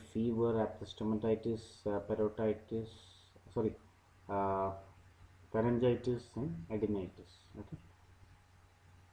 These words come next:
you can have aphthous ulcers along with all these other diseases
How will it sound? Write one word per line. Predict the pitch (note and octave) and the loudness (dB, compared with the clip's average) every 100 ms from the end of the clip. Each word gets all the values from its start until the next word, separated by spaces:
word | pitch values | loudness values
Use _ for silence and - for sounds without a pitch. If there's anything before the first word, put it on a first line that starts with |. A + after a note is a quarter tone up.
| _ - - | _ -20 -16
you | A2+ | -6
can | G#2+ G#2+ | -6 -2
have | A#2 A#2+ | -2 0
aphthous | A2+ - A2+ | -2 -4 0
ulcers | A2 G#2 - E3 - - - - | -2 -2 -4 -6 -8 -20 -20 -6
along | G#2+ A2 G#2+ | -2 0 0
with | C3+ - - - - - A2+ | -2 -6 -20 -20 -20 -10 -4
all | G2+ | -2
these | G2+ G2 | -4 -6
other | F#2+ C#3+ - - - - - - - - - - - - | -8 -8 -12 -16 -20 -20 -20 -20 -20 -20 -20 -20 -20 -14
diseases | G#2 - D#3 | -14 -10 -12